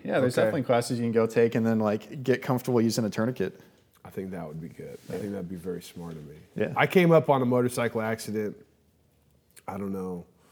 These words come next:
Speaker 2: before I was riding as much. I may not even, I don't even think I had a bike at the time.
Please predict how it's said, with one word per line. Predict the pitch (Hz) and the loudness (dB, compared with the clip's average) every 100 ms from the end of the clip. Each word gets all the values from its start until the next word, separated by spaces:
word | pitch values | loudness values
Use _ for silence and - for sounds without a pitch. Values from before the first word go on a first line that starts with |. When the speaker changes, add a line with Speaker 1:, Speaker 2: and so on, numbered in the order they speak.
| _ - - _ - | _ -20 -20 _ -8
Speaker 2:
before | 123 160 143 | -2 4 4
I | |
was | 120 101 | 4 0
riding | 101 107 107 95 | -2 -4 -4 -4
as | 101 95 101 | -6 -10 -6
much. | 101 98 85 - - _ 101 | -6 -6 -8 -16 -20 _ -10
I | |
may | 110 120 | -4 -2
not | 117 107 | -2 -4
even, | 98 92 92 82 - _ _ - | -6 -6 -10 -12 -20 _ _ -8
I | 113 | -4
don't | 123 | -2
even | 104 | -2
think | 107 | -4
I | 98 | -6
had | 107 | -8
a | 92 | -8
bike | 101 107 | -8 -10
at | 98 | -12
the | - | -12
time. | 113 110 | -10 -8